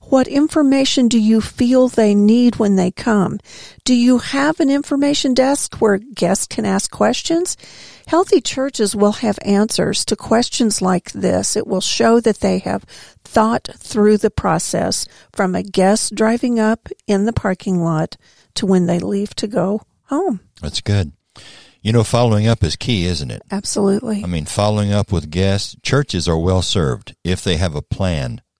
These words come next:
Speaker 2: for following up with their guests.
Speaker 1: Mm-hmm.
Speaker 2: Okay. Here's our last assessment statement that we want to talk about today. It's number forty-three, and it's very closely related to ones that we've already discussed. Here it is.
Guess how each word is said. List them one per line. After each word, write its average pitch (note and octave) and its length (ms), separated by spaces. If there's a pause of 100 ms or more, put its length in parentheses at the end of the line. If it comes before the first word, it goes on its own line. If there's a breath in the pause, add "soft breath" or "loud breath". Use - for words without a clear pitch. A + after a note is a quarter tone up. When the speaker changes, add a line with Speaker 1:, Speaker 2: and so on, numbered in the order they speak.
(140)
Speaker 2:
for D2 200
following D#2+ 560
up C2 240
with C2 260
their B1+ 180
guests. - 580 (160)
Speaker 1:
Mm-hmm. A3 340 (600 loud breath)
Speaker 2:
Okay. A2+ 360 (720 soft breath)
Here's E3 320
our C3 140
last A#2 340
assessment D#2+ 560
statement C#2+ 520
that - 200
we D#2+ 100
want D#2 260
to C#2+ 60
talk D#2 280
about C2+ 240
today. D2 260
It's A2+ 140
number A#2+ 240
forty-three, A#2 1000 (560 soft breath)
and G2 220
it's F#2+ 160
very A2+ 320
closely F2+ 500
related D2+ 520
to D2+ 140
ones D#2 340
that D#2+ 120
we've D#2 220
already D2 400
discussed. F#2+ 680
Here A2 160
it D2 80
is. C2+ 280